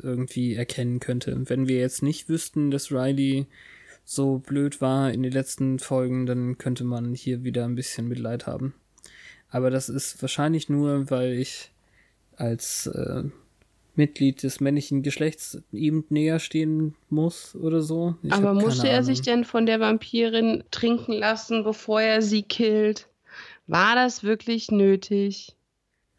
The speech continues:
Speaker 1: Er wollte den, das auch mal spüren, diesen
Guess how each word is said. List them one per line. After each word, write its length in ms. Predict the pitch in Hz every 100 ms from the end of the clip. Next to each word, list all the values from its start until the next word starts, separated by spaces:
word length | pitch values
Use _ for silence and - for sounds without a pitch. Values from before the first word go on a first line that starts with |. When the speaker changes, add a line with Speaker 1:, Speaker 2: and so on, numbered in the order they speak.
| _
Speaker 1:
Er 160 | 147 151
wollte 400 | 190 196 196 180
den, 360 | 190 185 180
das 360 | 180 185 - -
auch 240 | 190 -
mal 240 | 196 196 185
spüren, 560 | - 202 220 165 127
diesen 680 | 123 131 131 123 120 123 131